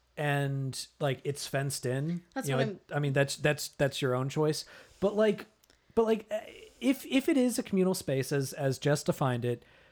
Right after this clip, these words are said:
Speaker 1: please clean up after your dog. And the reason why we're, we're, we're talking about this, why we're emphasizing this, is not just because poop on the ground is an eyesore.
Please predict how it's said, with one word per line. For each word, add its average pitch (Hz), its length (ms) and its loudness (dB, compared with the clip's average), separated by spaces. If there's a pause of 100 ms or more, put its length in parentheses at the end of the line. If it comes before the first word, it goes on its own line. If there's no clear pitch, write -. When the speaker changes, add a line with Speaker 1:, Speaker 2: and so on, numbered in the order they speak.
(460)
Speaker 1:
please 294 200 2
clean 180 200 0
up 127 120 0
after 123 280 -2
your 110 100 -6
dog. 123 360 -12 (200)
And 208 260 2
the 208 120 4
reason 277 580 2
why 160 540 0 (360)
we're, 147 520 2
we're, 147 200 -2
we're 147 160 2
talking 160 420 0
about 135 280 0
this, 131 180 -4
why 131 120 0
we're 127 120 0
emphasizing 131 680 -4
this, 113 340 -10 (840)
is 190 180 2
not 320 220 0
just 269 260 -2
because 135 640 0 (520)
poop 190 240 4
on 170 160 2
the 147 60 0
ground 135 340 0
is 131 120 0
an 127 120 -4
eyesore. 123 600 -8